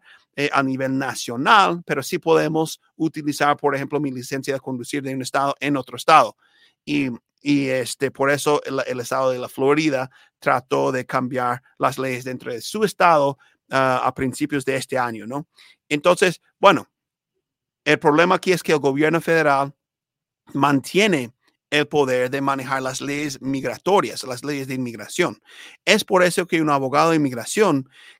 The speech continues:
que tiene su licencia en cualquier estado en el, en el país puede ejercer en las cortes de inmigración o ante U S C I S o ucis en cualquier parte del país, porque se trata de una ley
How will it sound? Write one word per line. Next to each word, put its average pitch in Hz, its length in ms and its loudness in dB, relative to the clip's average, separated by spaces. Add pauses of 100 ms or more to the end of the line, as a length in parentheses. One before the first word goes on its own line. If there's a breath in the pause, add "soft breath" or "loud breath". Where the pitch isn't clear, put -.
que 143 140 -2
tiene 151 260 0
su 147 160 -4
licencia 147 440 -2
en 135 80 -2
cualquier 147 360 -2
estado 160 460 4
en 151 60 0
el, 139 160 -4
en 135 160 -6
el 127 120 -6
país 139 360 -4 (380 soft breath)
puede 156 400 6
ejercer 139 520 -2
en 135 120 -2
las 127 160 -6
cortes 185 360 0
de 175 60 2
inmigración 151 520 0
o 135 120 -2
ante 139 320 -6
U 151 60 -2
S 143 100 -8
C 135 160 -4
I 135 80 -6
S 147 160 -6
o 131 40 -4
ucis 156 420 -4 (320 loud breath)
en 156 140 0
cualquier 165 380 2
parte 151 280 0
del 143 120 0
país, 135 320 -4
porque 143 260 -8
se 135 160 -4
trata 143 320 -2
de 151 120 0
una 151 180 -4
ley 139 240 -6